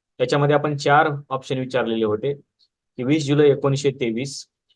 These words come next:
वीस जुलै एकोणीसशे चोवीस, एकतीस जानेवारी एकोणीसशे वीस आणि चौदा ऑक्टोबर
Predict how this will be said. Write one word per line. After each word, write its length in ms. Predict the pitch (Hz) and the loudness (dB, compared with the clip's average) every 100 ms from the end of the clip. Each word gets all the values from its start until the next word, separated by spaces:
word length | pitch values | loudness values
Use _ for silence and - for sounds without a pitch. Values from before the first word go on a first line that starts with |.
| _ - | _ -6
वीस 240 | 127 151 | -2 -2
जुलै 260 | 135 139 147 | 0 2 2
एकोणीसशे 480 | 131 123 139 127 127 | 0 -2 -2 -2 -4
चोवीस, 600 | - 113 107 131 - - _ _ _ - | -2 -2 -2 -6 -10 -18 _ _ _ -8
एकतीस 360 | 127 127 170 151 | -8 -2 -2 2
जानेवारी 480 | 139 139 139 135 127 | 2 4 4 4 0
एकोणीसशे 460 | - 131 127 131 | -4 -4 -4 -6
वीस 360 | 107 110 120 - | -4 -4 -4 -8
आणि 160 | 123 123 | -10 -6
चौदा 360 | 131 131 139 | 0 2 4
ऑक्टोबर 460 | 123 - 120 117 | 0 0 -2 0